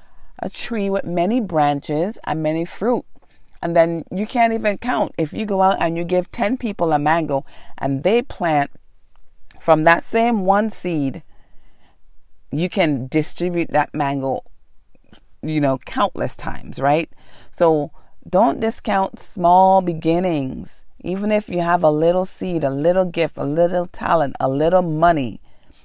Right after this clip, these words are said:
a little bit of patience left for a relationship,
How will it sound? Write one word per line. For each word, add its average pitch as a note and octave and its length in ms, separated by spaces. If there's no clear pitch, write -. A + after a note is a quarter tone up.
a C#3 80
little G3 300
bit G3+ 160
of F#3 120
patience G3 540
left - 420
for E3+ 180
a D#3+ 40
relationship, E3 840